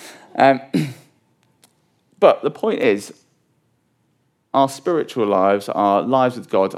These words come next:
are not like sporting lives. We don't reach a peak.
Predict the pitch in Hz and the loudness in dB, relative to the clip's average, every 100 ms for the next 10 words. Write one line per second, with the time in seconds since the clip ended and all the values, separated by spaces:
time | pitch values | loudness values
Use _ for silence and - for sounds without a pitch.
0 | - 104 110 120 - - 104 95 - - | -4 -2 0 0 -2 -4 -2 -4 -6 -16
1 | - - - 107 98 - 95 90 82 - | -16 -20 -10 -8 -8 -8 -6 -6 -8 -12
2 | - _ - 120 143 147 113 123 120 - | -18 _ -6 -2 0 0 0 -2 -4 -14
3 | - 98 98 - | -10 -10 -10 -16